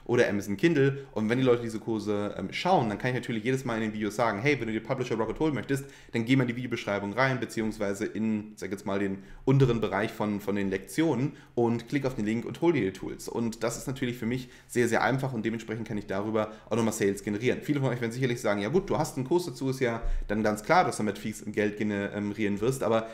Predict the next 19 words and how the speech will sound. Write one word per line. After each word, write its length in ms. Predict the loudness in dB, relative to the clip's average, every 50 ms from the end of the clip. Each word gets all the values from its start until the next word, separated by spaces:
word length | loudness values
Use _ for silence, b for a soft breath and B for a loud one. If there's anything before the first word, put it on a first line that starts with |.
| B B B -8
ich 120 | -8 -4
kann 180 | 0 0 2 2
auch 100 | 2 0
euch 180 | -2 -4 -2
Folgendes 380 | 0 2 2 2 2 0 -2 -4
empfehlen, 260 | -8 -4 -2 0 0
nämlich 300 | 2 0 0 -2 -4 -10 -18 _ -4
unterrichtet 380 | 0 0 0 0 0 -2 -2 -2
einfach 180 | -2 -2 -4
einen 100 | -8 -2
kostenlosen 500 | 0 0 0 0 -2 -4 -4 -4 -6 -6
Kurs. 220 | -8 -8 -10 -10 -12
Das 120 | -6 -4
heißt, 200 | -4 -4 -4 -6
erstellt 400 | -8 -4 0 2 2 2 2 0
einen 200 | -4 -6 -8 -6
Kurs 360 | -2 0 0 0 0 -2 B B B B B B
komplett 280 | 0 0 2 2 2 0
kostenfrei, 640 | 2 0 0 0 -2 -4 -4 -4 -4 -4 -4 -4 -6